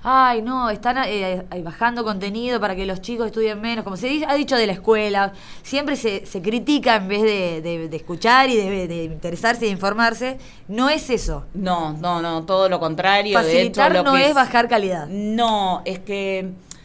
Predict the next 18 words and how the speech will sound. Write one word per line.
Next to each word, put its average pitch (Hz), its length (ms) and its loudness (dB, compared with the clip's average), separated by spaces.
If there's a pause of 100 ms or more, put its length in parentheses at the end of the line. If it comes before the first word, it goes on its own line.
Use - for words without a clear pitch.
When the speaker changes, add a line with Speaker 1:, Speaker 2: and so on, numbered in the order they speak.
(220)
Speaker 2:
en 170 140 -6
realidad 208 720 4
u-, 190 140 0 (120)
un, 185 880 -6
un 165 120 -6
análisis 185 420 -2
como 156 240 -4
muy 185 300 -4
minucioso 165 1120 -4
de, 156 240 0
de 151 100 -2
este 175 240 -4
plan, 190 480 -2
lo 160 160 -6
que 156 120 -12
se 156 160 -8
hizo 180 320 -8
fue 175 400 -4